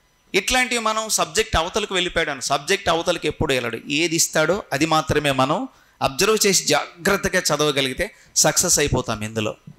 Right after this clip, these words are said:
Right, మరి ఏపీ హిస్టరీకి ఏ books చదవాలి? చదవలసినటువంటి పుస్తకాలు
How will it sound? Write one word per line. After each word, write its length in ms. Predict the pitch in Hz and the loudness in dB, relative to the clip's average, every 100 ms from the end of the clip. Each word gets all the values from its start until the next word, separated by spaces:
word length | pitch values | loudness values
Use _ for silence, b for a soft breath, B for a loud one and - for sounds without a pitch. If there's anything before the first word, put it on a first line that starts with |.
| - _ _ _ _ _ _ _ _ - - _ _ _ - - 170 | -20 _ _ _ _ _ _ _ _ -20 -20 _ _ _ -20 -2 0
Right, 360 | 190 - - | 0 -2 -2
మరి 180 | 202 202 | 2 4
ఏపీ 300 | 190 220 247 | 4 4 2
హిస్టరీకి 680 | 226 - 208 214 185 151 - | 2 2 0 0 0 -2 -2
ఏ 120 | 170 175 | 2 2
books 420 | 196 - - 180 | 2 0 0 2
చదవాలి? 360 | 156 151 151 196 - - - _ - - _ _ _ _ _ - - - - _ _ _ _ _ _ _ _ _ _ _ _ _ _ | 2 0 -2 -8 -18 -20 -20 _ -20 -20 _ _ _ _ _ -20 -20 -20 -20 _ _ _ _ _ _ _ _ _ _ _ _ _ _
చదవలసినటువంటి 880 | - 180 220 214 208 202 180 180 165 | 0 4 4 4 4 2 4 2 2
పుస్తకాలు 840 | 156 - 180 175 156 156 113 - | 0 0 4 4 4 2 -2 -6